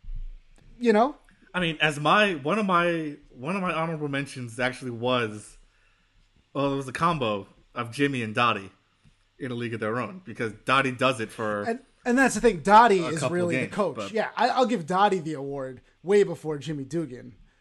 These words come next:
Speaker 1: Um,
Speaker 2: But, you know, but he does come around. He had the experience. You know, he knew, uh,
Speaker 1: those
Speaker 2: he
Speaker 1: gir-,
Speaker 2: knew the
Speaker 1: those
Speaker 2: game.
Speaker 1: girls could play already. They didn't need Jimmy Dugan.
Speaker 2: <laughs>
Speaker 1: I mean,
Speaker 2: Uh,
Speaker 1: great performance. Probably my favorite baseball movie,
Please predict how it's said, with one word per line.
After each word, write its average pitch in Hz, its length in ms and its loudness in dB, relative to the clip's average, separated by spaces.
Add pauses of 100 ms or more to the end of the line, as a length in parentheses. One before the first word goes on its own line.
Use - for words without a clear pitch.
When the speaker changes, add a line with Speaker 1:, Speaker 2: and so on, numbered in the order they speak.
(180)
Speaker 1:
Um, 131 260 -12
Speaker 2:
But, 123 220 -6
you 220 80 -6
know, 277 160 -6
but 220 140 -2
he 220 60 -4
does 269 200 0
come 208 220 0
around. 131 320 0
He 170 80 -4
had 214 200 0
the 208 60 -4
experience. 120 960 -6
You 156 100 -8
know, 127 220 -2
he 139 180 -6
knew, 165 160 -4
uh, 175 260 -10
Speaker 1:
those 190 200 -4
Speaker 2:
he 202 60 -8
Speaker 1:
gir-, 196 120 -2
Speaker 2:
knew 233 60 -6
the 180 80 -8
Speaker 1:
those 202 240 6
Speaker 2:
game. 120 80 -6
Speaker 1:
girls 175 260 2
could 156 160 -4
play 160 300 2
already. 147 500 -2
They 170 80 -4
didn't 175 160 0
need 151 140 -4
Jimmy 147 240 -4
Dugan. 156 440 0 (120)
Speaker 2:
<laughs> - 80 -12
Speaker 1:
I 208 40 -4
mean, - 60 -8 (1400)
Speaker 2:
Uh, 123 280 2
Speaker 1:
great 240 200 10
performance. 190 580 0
Probably 240 520 2
my 175 120 0
favorite 165 340 0
baseball 160 420 -4
movie, 131 360 -12